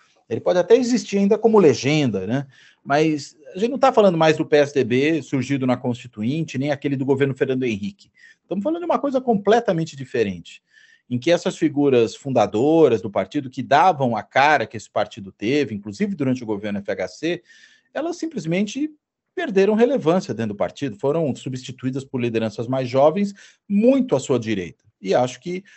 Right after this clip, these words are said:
o apoio, por exemplo, que o presidente do P S D B do Rio Grande do Sul deu ao Bolsonaro no segundo turno, mesmo tendo seu candidato no estado concorrendo contra um bolsonarista, né? Esse tucano novo, que é o Rodrigo Garcia em São Paulo, apoiando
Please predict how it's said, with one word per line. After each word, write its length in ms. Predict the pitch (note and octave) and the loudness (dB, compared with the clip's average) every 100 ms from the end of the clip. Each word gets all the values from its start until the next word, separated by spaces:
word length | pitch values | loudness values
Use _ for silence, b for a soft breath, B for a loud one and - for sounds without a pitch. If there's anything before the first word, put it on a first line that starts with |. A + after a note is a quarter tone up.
| b G#2+ | b 2
o 100 | B2 | 4
apoio, 340 | - B2 C3 | 4 2 0
por 140 | B2+ | 0
exemplo, 340 | A2+ G#2 C#3 B2+ | -4 -2 -6 -6
que 80 | G#2+ | -8
o 40 | |
presidente 340 | A2+ G2+ A#2 | -8 -4 -4
do 220 | A2+ G2+ - | -2 -6 -2
P 140 | A2 | -2
S 120 | A2 | 0
D 60 | G#2 | -2
B 100 | G#2+ | -4
do 80 | G#2+ | -4
Rio 80 | |
Grande 220 | G#2+ A2 G2+ | -4 -4 -6
do 80 | |
Sul 240 | G2 A2+ G2+ | -8 -8 -4
deu 300 | G2+ C3+ A2+ | 2 2 2
ao 80 | G2 | 0
Bolsonaro 520 | A2 - G2+ G2 F#2 | -4 -4 -2 -2 -4
no 60 | |
segundo 340 | F#2+ F#2+ G#2+ D3 | -14 -10 -8 -6
turno, 420 | - C#3+ C#3 G2 | -2 0 2 2
mesmo 320 | A2 D3 C3 | 0 0 -2
tendo 200 | B2+ A#2+ | -4 -6
seu 160 | - A#2 | -6 -6
candidato 440 | A#2+ A2 A#2 A#2 | -2 2 2 0
no 60 | A2 | -6
estado 380 | G#2 - A2 - | -4 0 0 -2
concorrendo 600 | A#2+ - A2 G3 A3+ C#3 | -4 -2 -2 0 -2 -2
contra 280 | B2+ B2 | -6 -6
um 20 | A2+ | -6
bolsonarista, 920 | G#2+ - C3+ D#3 B2+ C3 - - F2 b b b b - | -6 -6 -4 -2 -2 -4 -8 -16 -18 b b b b -4
né? 260 | B2 C#3+ - | 0 0 0
Esse 520 | C#3+ C#3+ D#3 C3+ - b _ | -2 0 0 0 -2 b _
tucano 440 | D3+ C#3 F#3+ G3 D3+ | 0 4 6 6 6
novo, 560 | D3+ F3+ B2+ A2 G2+ - | 6 6 4 -2 -10 -8
que 180 | B2 B2 | 2 4
é 60 | |
o 60 | C3+ | 6
Rodrigo 320 | B2 B2 B2+ | 4 0 2
Garcia 280 | A#2+ G#2+ B2+ | 2 2 -2
em 60 | |
São 180 | B2 A2 | -2 -4
Paulo, 280 | - B2 B2 | 4 6 6
apoiando 720 | A#2 A#2+ A#2 D3 B2+ G#2+ G2+ | 2 0 2 2 0 -2 -4